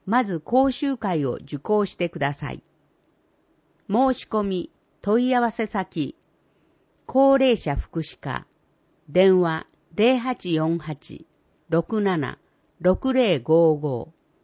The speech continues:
ファックス零八四八、六四、二一三零。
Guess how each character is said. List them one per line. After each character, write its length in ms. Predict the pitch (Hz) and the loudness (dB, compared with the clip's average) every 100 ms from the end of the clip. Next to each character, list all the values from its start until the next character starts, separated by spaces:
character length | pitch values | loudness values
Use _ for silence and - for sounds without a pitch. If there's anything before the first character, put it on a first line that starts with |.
| _ - | _ -4
フ 80 | |
ァ 100 | - | 0
ッ 40 | 262 | 0
ク 160 | - | -2
ス 260 | 170 - 110 - _ _ _ - | -8 -8 -12 -14 _ _ _ -6
零 300 | 185 240 254 | 2 2 2
八 320 | 262 - 170 | -2 -4 -2
四 260 | 160 165 160 | 0 0 -2
八、 440 | 151 147 - - _ _ _ _ | -6 -10 -12 -16 _ _ _ _
六 320 | 170 175 226 | 0 0 0
四、 300 | 220 175 120 - _ _ _ _ | 0 0 -2 -8 _ _ _ _
二 400 | 190 240 262 262 | 0 2 4 2
一 240 | 254 147 139 | -2 -6 -8
三 400 | 147 156 151 147 | -4 -2 -2 -2
零。 280 | 120 - | -4 -8